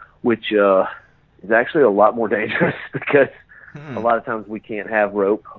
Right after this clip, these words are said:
Speaker 1: Um, just, you know, it's just the nature of it. Um,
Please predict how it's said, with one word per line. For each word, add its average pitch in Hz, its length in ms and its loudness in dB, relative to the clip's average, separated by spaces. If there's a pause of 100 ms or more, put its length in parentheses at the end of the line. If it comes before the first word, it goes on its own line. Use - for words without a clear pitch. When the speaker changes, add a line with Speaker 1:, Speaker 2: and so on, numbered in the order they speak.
(120)
Speaker 1:
Um, 95 440 -2 (160)
just, 104 220 -10
you 123 140 2
know, 113 80 4
it's 104 100 -2
just 101 160 -10
the 107 80 4
nature 101 400 2
of 101 160 6
it. - 160 0 (760)
Um, 104 500 4